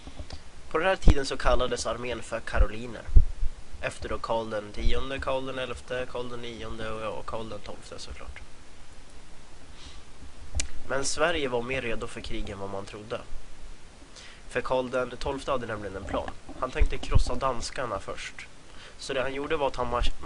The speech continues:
marscherade med hela armén mot Köpenhamn och tog staden. Och tvingade Danmark att kapitulera.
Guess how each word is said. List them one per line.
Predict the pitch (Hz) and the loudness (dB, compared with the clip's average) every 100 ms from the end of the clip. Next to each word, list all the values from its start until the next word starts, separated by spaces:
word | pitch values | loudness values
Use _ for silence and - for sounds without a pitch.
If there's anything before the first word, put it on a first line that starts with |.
| 127 | -4
marscherade | 123 - 147 147 139 | -2 -2 0 0 -2
med | 123 | -4
hela | 120 131 | 0 2
armén | 151 135 160 147 | 2 -2 -4 0
mot | 117 117 | 0 0
Köpenhamn | 139 127 120 117 120 - | -2 0 2 0 0 -8
och | 123 | -10
tog | - 117 107 | -10 -8 -6
staden. | 101 90 73 67 - - - - - | -4 -4 -6 8 8 8 -4 -10 -10
Och | |
tvingade | - 131 117 113 | -4 -4 -4 -4
Danmark | 107 104 101 - | -2 -2 -4 -6
att | 92 | -4
kapitulera. | - 98 - 104 104 | -2 -2 -4 -4 -4